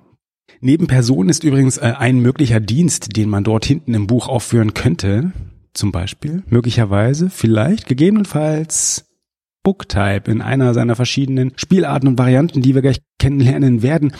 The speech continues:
Das ist nämlich ein Tool zum Erstellen von Büchern oder zum Unterstützen des Erstellens von Büchern, vor allem, wenn es bei dem Buch nicht nur um Print geht, sondern wenn es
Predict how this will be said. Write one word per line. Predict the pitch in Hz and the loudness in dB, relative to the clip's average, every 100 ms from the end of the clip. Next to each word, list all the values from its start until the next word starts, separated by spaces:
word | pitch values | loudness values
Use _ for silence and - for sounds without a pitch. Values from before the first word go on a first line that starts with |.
| - - | -14 -4
Das | 131 175 | 0 0
ist | 196 | 0
nämlich | 135 110 113 | 0 0 0
ein | 107 95 | -2 -2
Tool | - 107 82 80 - _ _ - | -4 -4 -4 -8 -18 _ _ -6
zum | - 110 110 98 - | 0 2 2 -2 -8
Erstellen | - 107 110 107 120 | -4 -2 0 0 0
von | - 110 | 0 0
Büchern | 107 135 143 123 | 0 0 0 0
oder | 107 107 | 0 -2
zum | - 113 | -4 -2
Unterstützen | 107 - 160 104 | -2 -4 -4 -2
des | 98 104 | -2 0
Erstellens | 101 - 104 120 - | -2 -2 -4 -4 -2
von | 120 110 | -2 0
Büchern, | 135 160 160 - - - | 2 0 0 -8 -20 -16
vor | - 131 | -4 0
allem, | 123 143 113 | 2 2 2
wenn | 117 | 0
es | 131 - - - _ _ _ _ _ _ | 0 -6 -8 -12 _ _ _ _ _ _
bei | 120 | 0
dem | 123 117 107 | 2 2 2
Buch | 139 139 | -2 0
nicht | - - 117 | -4 -2 0
nur | 107 | 0
um | 98 90 - | -2 -6 -8
Print | - 107 95 - - | -4 -2 -2 -6 0
geht, | 107 113 | 0 2
sondern | 117 113 104 | 0 0 0
wenn | 113 113 | 0 0
es | - | -2